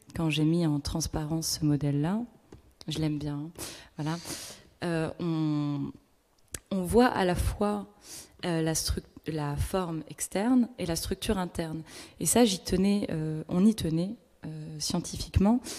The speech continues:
parce que ça permet de faire, euh, tout un tas d'études intéressantes, euh, qui nous restent en partie à m-, euh, en, à mener,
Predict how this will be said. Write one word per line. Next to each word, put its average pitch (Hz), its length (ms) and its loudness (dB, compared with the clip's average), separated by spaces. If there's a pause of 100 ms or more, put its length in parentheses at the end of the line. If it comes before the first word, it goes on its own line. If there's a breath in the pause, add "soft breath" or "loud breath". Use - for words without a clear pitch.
(180 loud breath)
parce 170 160 4
que 226 100 6
ça 208 160 2
permet 185 300 4
de 196 80 2
faire, 202 300 2
euh, 170 100 -2
tout - 180 -6
un 180 120 0
tas 196 140 0
d'études 175 360 -2
intéressantes, 165 800 2 (200)
euh, 165 480 -4
qui - 160 -2
nous 165 80 6
restent 175 380 -2
en 170 100 0
partie 165 320 -2
à 180 40 2
m-, 160 200 0
euh, 156 160 0
en, 160 140 -2
à 156 180 0
mener, 170 320 4